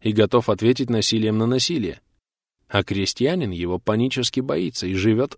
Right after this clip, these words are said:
только для себя". "Что ты имеешь в виду?" — посерьезнел сержант. Фатима вздохнула. "Наша цивилизация на протяжении последних пятидесяти лет почти повсеместно управлялась крестьянами.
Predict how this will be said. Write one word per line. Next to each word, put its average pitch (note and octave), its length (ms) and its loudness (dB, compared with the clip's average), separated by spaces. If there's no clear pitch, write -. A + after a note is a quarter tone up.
только F#2+ 260 -6
для A2+ 160 -6
себя". B2 380 -6
"Что F#2+ 260 -4
ты F2+ 160 -4
имеешь F#2 300 -4
в B2 60 -6
виду?" — C3+ 220 -8
посерьезнел F2+ 640 -2
сержант. F#2 540 -8
Фатима C#3 400 0
вздохнула. B2+ 600 -4
"Наша F3 320 2
цивилизация D3 840 2
на G2 120 0
протяжении B2 560 2
последних B2+ 640 0
пятидесяти A2+ 640 -4
лет D#3 240 0
почти C3 340 0
повсеместно D3+ 600 2
управлялась C3+ 560 2
крестьянами. C#3 720 -4